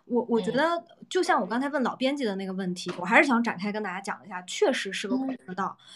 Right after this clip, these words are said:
Speaker 1: 就是像，呃，科科是进过 Papi Tube，我是进过逻辑思维，我是在逻辑思维只有五十个人的时候去的，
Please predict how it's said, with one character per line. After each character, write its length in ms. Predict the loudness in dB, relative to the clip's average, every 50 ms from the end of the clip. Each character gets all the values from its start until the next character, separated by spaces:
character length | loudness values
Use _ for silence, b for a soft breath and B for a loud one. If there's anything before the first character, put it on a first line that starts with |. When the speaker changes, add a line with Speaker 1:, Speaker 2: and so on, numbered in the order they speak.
| B B _
Speaker 1:
就 160 | 2 2 2
是 60 | 2
像， 400 | 2 2 2 2 2 0 -2 -6 -6
呃， 220 | -4 -4 -4 -4 -6
科 220 | -4 -2 -2 -2
科 160 | 0 0 -2
是 120 | -2 -4 -6
进 160 | -6 -4 -4
过 120 | -2 -4 -4 -8 -14 -4
Papi 240 | -2 -2 -2 -2
Tube， 320 | -4 -2 -2 -2 -2 -2 -4
我 220 | -6 -6 -6 -6
是 140 | -4 -4 -4
进 180 | -2 -2 0 2
过 120 | 2 2
逻 120 | 0 0
辑 80 | -2 -4
思 160 | -4 -4 -2
维， 300 | -2 -2 -2 -2 -6 -8 B B B B B
我 120 | -4 -2
是 80 | -2 0
在 140 | 2 2 2
逻 140 | 2 2 0
辑 60 | -2
思 120 | -2 -2 -2
维 80 | 0
只 120 | 0 2 4
有 80 | 4
五 200 | 4 2 2 -2
十 160 | -4 -4 0
个 80 | 2 2
人 140 | 2 2 2
的 100 | 0 -2
时 120 | -2 -4
候 100 | -4 -6
去 320 | -6 -6 -6 -2 -2 -2 -2
的， 160 | -2 -6